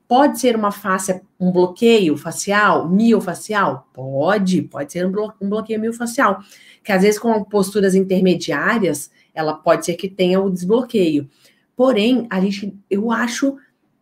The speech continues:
muito arriscado a gente sair dando, falando algum diagnóstico. Não pode, a gente não tem certeza de nada. É o médico que vai ter que fazer uma ecografia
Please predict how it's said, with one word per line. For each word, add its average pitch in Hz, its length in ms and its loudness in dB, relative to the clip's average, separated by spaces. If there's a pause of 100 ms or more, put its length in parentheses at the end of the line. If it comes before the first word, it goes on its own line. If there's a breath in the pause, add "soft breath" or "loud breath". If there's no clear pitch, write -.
(200)
muito 294 520 6
arriscado 202 480 0
a 208 40 -2
gente 208 200 -4
sair 196 200 -2
dando, 202 340 -6
falando 190 320 0
algum 190 260 2
diagnóstico. 180 800 -2
Não 220 160 -6
pode, 214 580 -2
a 151 40 -4
gente 180 100 -2
não 226 80 -4
tem 247 120 -4
certeza 247 340 -6
de 277 140 -4
nada. 226 340 -2
É 196 40 0
o 190 60 0
médico 220 420 0
que - 80 -12
vai 311 120 -2
ter 247 100 -4
que 247 60 -18
fazer 220 180 -4
uma 202 140 -2
ecografia 185 680 -2